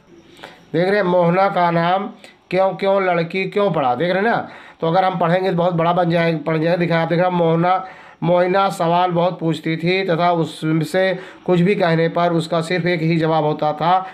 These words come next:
क्यों? अतः उसका नाम क्यों क्यों लड़की पड़ गया। अगला question लेते हैं। अगला question है, अति लघुत्तरी प्रश्न का है, बहुत छोटा है। हार की जीत पाठ के लेखक का नाम लिखिए। तो हार की जीत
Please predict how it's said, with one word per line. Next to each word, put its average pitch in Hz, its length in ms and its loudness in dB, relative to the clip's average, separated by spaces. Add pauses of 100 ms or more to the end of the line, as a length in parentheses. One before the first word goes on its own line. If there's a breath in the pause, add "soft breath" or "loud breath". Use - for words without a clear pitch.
(160 loud breath)
क्यों? 180 280 0 (380 loud breath)
अतः 156 200 -2
उसका 165 380 -2
नाम 165 300 -2
क्यों 156 220 -2
क्यों 165 240 0
लड़की 156 380 0 (300)
पड़ 165 140 2
गया। 117 340 -2 (280 loud breath)
अगला 180 200 0
question 170 340 0
लेते 160 260 -2
हैं। 175 220 0 (720 loud breath)
अगला 151 240 2
question 180 380 0
है, 190 100 2
अति 190 260 -2
लघुत्तरी 170 380 0
प्रश्न 175 320 0
का 170 100 0
है, 185 80 0
बहुत 175 240 0
छोटा 170 300 0
है। 180 240 -2 (300 loud breath)
हार 185 260 0
की 196 180 -4
जीत 180 460 -4
पाठ 175 320 0
के 190 160 -2
लेखक 175 480 0
का 175 140 0
नाम 165 240 0
लिखिए। 139 400 -4 (320 loud breath)
तो 202 160 2
हार 180 460 2
की 180 280 -2
जीत 190 480 -4